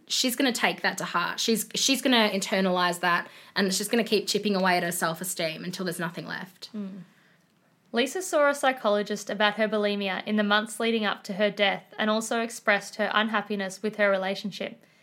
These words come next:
Speaker 2: She told the psychologist how if there was another man close by, she had to ensure she kept a strong eye contact with Simon, otherwise he would accuse her of staring at the other man.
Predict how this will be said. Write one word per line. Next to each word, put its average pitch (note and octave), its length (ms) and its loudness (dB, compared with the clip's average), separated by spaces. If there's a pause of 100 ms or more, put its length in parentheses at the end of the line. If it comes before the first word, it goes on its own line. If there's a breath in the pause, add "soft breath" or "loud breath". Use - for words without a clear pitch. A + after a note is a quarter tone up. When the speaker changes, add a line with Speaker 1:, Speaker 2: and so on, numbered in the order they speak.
(200 soft breath)
Speaker 2:
She - 160 -6
told A#3 260 4
the C#4 60 -4
psychologist G#3+ 800 0
how G3 380 2
if A3 180 -6
there G#3+ 220 4
was G#3+ 160 -2
another G#3 340 0
man G3 400 2
close G#3+ 320 2
by, F#3+ 340 4
she G#3 220 -6
had G#3 220 0
to A#3 120 -4
ensure G#3+ 440 -2
she G3+ 180 -8
kept G#3 280 0
a G3+ 60 -8
strong G#3+ 340 0
eye G3+ 160 0
contact G3 500 -6
with G3+ 120 -10
Simon, G3 480 0 (340 soft breath)
otherwise G#3+ 520 4
he A3+ 120 0
would G#3 140 0
accuse G#3+ 360 -4
her G#3 180 2
of G3+ 160 -2
staring G3 480 -2
at G3 120 -4
the G3+ 80 -4
other G3 160 -2
man. F#3+ 400 -4